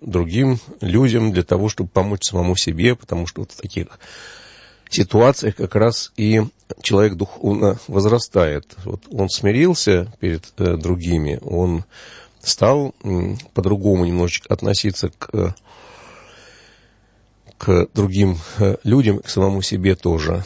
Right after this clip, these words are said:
Не ставит их на одну доску с собой, а старается сказать: «Да я меньше всех людей, да я вот не такой, как другие люди, мне быть бы вот слугой другим людям, и хорошо». Вот если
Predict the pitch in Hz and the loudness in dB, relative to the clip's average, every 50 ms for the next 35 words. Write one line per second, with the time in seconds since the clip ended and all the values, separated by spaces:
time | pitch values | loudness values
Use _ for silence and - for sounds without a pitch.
0 | - - 101 95 90 - - 110 131 131 123 - 101 - - 101 92 92 87 90 | -8 -6 -4 -4 -2 2 4 4 4 2 0 -4 -6 -6 -2 0 0 2 0 0
1 | 92 92 92 87 85 90 90 87 85 92 87 85 - - 92 92 95 - - - | 0 0 -2 0 0 -2 -4 0 2 2 0 0 -4 -6 -6 -6 -6 -4 -6 -4
2 | - 101 92 90 90 87 87 87 - _ - 95 95 - - 113 123 131 123 117 | -2 -2 -2 0 0 0 0 0 0 _ -2 -4 -2 0 0 2 2 2 2 0
3 | - - 104 98 98 - - - 107 95 101 98 80 80 82 120 139 143 131 120 | -2 -2 -2 -2 -2 -2 -2 -4 0 2 2 0 0 0 0 2 2 2 2 2
4 | 113 101 85 - 87 - - 87 78 - 82 80 78 78 78 - 76 76 92 113 | 0 0 -2 -4 -6 -4 -4 -4 -4 -4 -6 -6 -4 -4 -6 -6 -2 -2 0 0
5 | 135 131 95 82 - _ - - - 110 107 - - - 101 101 98 - 104 - | 0 0 -2 -2 -6 _ -20 -14 -12 -12 -12 -10 -8 -4 -4 -2 0 0 -2 -2
6 | - - 92 87 90 - - - - - - _ _ - - 95 90 85 85 87 | 0 -2 0 0 -2 -4 -10 -20 -20 -20 -20 _ _ -4 -2 -2 0 0 -2 -4
7 | 85 85 95 107 127 147 117 90 85 - - - - - _ - 104 104 120 131 | -2 -2 0 0 2 0 0 0 -2 -4 -4 -8 -16 -14 _ -4 0 2 2 2
8 | 131 131 117 - - - 92 104 104 90 85 87 92 95 - - - - 101 101 | 2 0 -2 -4 -6 -6 -4 -4 -2 -2 -2 0 0 -2 -2 -2 -4 -2 -2 0
9 | 101 104 101 95 90 82 87 85 76 90 90 90 92 120 135 120 107 85 107 - | 2 2 4 4 2 0 -2 -6 -6 -6 -6 -2 0 0 2 2 0 0 -2 -6
10 | _ - - - - _ _ _ - - 107 110 - - 101 98 95 92 - - | _ -20 -20 -20 -20 _ _ _ -4 0 0 0 2 2 2 2 0 -4 -6 -10
11 | 82 82 - _ _ - 101 107 - - - - 120 120 - 123 110 | -10 -10 -12 _ _ -4 -4 -4 -4 -4 -2 0 0 2 2 0 -2